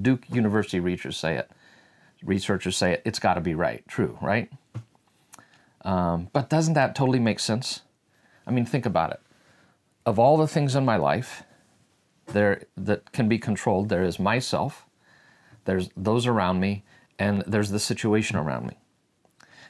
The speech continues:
And the reality is I only have meaningful control over one of those, and that's myself. And I can't even do that well half the time. So,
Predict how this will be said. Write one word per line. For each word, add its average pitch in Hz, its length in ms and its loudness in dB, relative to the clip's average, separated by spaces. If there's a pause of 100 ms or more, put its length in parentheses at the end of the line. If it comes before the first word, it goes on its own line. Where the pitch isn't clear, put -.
(280)
And 123 180 0
the 117 200 0
reality 131 420 2
is 127 200 0
I 120 80 0
only 131 200 2
have 117 180 2
meaningful 127 500 2
control 113 640 0 (280)
over 123 320 2
one 117 340 0
of 92 160 0
those, - 460 -8 (260)
and 120 180 -2
that's 139 360 -4
myself. 113 600 0 (640)
And 127 120 0
I 147 120 2
can't 143 280 0
even 120 220 0
do 117 180 0
that 117 320 -2
well 80 400 -2 (100)
half 80 260 -4
the 82 100 -8
time. - 340 -8 (1800)
So, - 300 -2